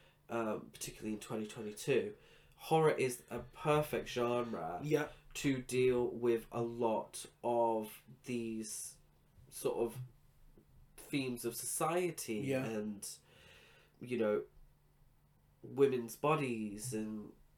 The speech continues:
Speaker 1: I think it's, yeah, no, I
Speaker 2: Yeah.
Speaker 1: just re-, really, really well done.
Speaker 2: And Myra Batala delivers such a fantastic lead performance. This is her film, and she fucking never lets us forget that.
Speaker 1: Yeah.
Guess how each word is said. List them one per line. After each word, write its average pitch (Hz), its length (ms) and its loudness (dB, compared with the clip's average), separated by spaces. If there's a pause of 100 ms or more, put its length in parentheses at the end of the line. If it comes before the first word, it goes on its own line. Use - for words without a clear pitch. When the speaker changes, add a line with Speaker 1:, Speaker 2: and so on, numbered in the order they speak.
(300)
Speaker 1:
I - 60 -12
think - 220 -14
it's, - 280 -8
yeah, 127 400 8
no, 143 200 6
I 135 60 6
Speaker 2:
Yeah. 139 60 4
Speaker 1:
just 165 220 -4
re-, 185 220 8
really, 175 260 8
really 135 240 6
well 113 200 2
done. 101 320 -2
Speaker 2:
And 143 280 -2
Myra 156 840 10
Batala 120 720 2 (160)
delivers 131 320 0
such - 180 -4
a 127 40 -8
fantastic 139 800 -6
lead 104 140 -8
performance. 98 340 -10
This - 160 4
is - 100 -2
her 123 340 0
film, 98 440 -6
and 104 180 -8
she 117 160 -4
fucking 107 640 -8
never 117 500 -4
lets 107 280 -4
us 127 80 -6
forget 101 300 -10
that. 101 240 -10
Speaker 1:
Yeah. 131 320 6